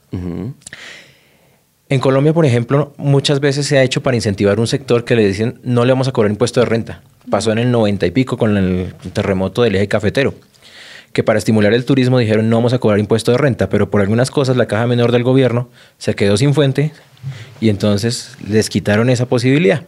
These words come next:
Speaker 1: Ujú.
Speaker 2: Entonces, automáticamente muchos que iban a montar hoteles terminaron comprando fincas cafeteras.
Speaker 1: Ujú.
Speaker 2: Obviamente eso, pues, también tiene que ver mucho con la seguridad y con la forma de crear un, un negocio,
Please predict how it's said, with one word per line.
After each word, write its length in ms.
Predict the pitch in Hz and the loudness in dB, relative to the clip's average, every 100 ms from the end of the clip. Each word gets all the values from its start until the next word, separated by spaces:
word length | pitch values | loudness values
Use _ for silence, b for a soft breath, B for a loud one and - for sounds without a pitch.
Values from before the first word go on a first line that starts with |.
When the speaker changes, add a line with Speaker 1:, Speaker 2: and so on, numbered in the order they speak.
| - | -10
Speaker 1:
Ujú. 180 | 101 | -8
Speaker 2:
Entonces, 880 | 92 87 117 - 107 101 113 120 - _ b b b | -6 -6 -8 -8 -4 -2 -2 -4 -12 _ b b b
automáticamente 840 | 127 117 117 113 113 131 123 113 123 | -2 0 2 0 0 0 0 0 0
muchos 320 | 127 - 131 | 0 0 -2
que 80 | 120 | 0
iban 140 | 120 | 0
a 40 | 120 | 2
montar 280 | 107 107 | 0 2
hoteles 300 | 117 123 120 | 0 2 0
terminaron 380 | 120 107 98 98 | 0 0 2 0
comprando 320 | 107 104 98 101 | 0 -2 0 0
fincas 260 | 117 110 | 0 -2
cafeteras. 540 | - 95 92 139 82 - _ - | -2 -2 0 -2 -2 -8 _ -16
Speaker 1:
Ujú. 340 | 78 76 62 - _ B B B B - | -14 -12 -14 -18 _ B B B B -2
Speaker 2:
Obviamente 680 | 113 117 120 120 120 123 - | 2 2 2 0 0 -2 0
eso, 280 | 120 110 117 | 0 0 0
pues, 140 | 110 | -2
también 220 | - 104 | 0 -2
tiene 220 | 95 107 104 | 0 -2 0
que 100 | 107 | 0
ver 100 | 98 | 2
mucho 240 | 104 104 | 0 0
con 120 | 113 | -2
la 80 | 101 | -2
seguridad 340 | 95 90 90 90 | -2 0 0 0
y 60 | |
con 120 | 92 | 0
la 60 | 98 | -2
forma 260 | 95 90 95 | 0 0 0
de 80 | 92 | -2
crear 200 | 92 85 | -2 -2
un, 200 | 85 85 - - | -4 -8 -12 -6
un 140 | 92 | -4
negocio, 380 | 87 82 - | -4 -6 -10